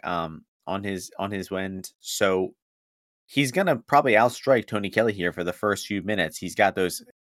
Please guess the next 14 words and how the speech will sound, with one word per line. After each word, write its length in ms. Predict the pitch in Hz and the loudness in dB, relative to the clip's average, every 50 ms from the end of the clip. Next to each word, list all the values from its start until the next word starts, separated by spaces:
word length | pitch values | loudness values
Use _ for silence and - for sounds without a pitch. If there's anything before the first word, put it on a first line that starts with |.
| _ - | _ 0
head 220 | 117 110 107 107 | 2 2 2 2
kicks 240 | - 120 107 - - | 2 -2 -2 -2 -2
that 80 | - | -4
he 60 | 107 101 | -4 -4
spams. 560 | - - - 104 104 104 107 107 104 - - | -6 -6 -4 -2 -2 0 0 -2 -2 -6 -10
He's 100 | 98 85 | -8 -4
got 160 | - 92 90 | -4 -4 -2
that 160 | - 87 90 | -4 -6 -6
great 260 | - - 98 98 90 | -4 -2 -2 -2 -2
jab. 480 | - 98 92 98 98 101 107 110 113 113 - - - _ _ - | -2 -2 0 0 0 0 0 -2 -2 -6 -14 -18 -20 _ _ -6
And 220 | - 107 104 107 | -6 -6 -6 -4
Kelly's 320 | - - 135 147 143 120 127 | -2 0 2 2 0 0 0
probably 320 | - 131 123 123 127 127 | 2 4 4 4 2 0
gonna, 260 | 127 123 117 117 117 | -6 -4 -4 -4 -4